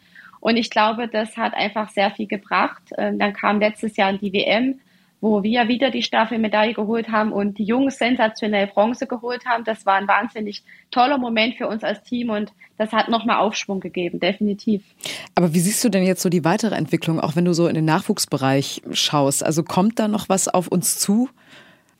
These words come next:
Speaker 1: Ja, das kann man so früh leider immer noch nicht so richtig sagen.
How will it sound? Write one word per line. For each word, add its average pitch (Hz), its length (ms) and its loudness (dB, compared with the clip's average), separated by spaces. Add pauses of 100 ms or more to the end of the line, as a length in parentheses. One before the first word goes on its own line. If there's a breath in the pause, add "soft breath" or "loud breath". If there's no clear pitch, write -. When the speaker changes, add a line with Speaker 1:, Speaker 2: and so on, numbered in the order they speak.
(380 loud breath)
Speaker 1:
Ja, 202 160 4
das 220 180 -4
kann 233 140 2
man 240 160 0
so 247 160 -4
früh 240 260 -4
leider 233 340 2
immer 233 180 -2
noch 208 100 -4
nicht 226 220 -6
so - 60 -8
richtig 196 400 -8
sagen. 226 520 -4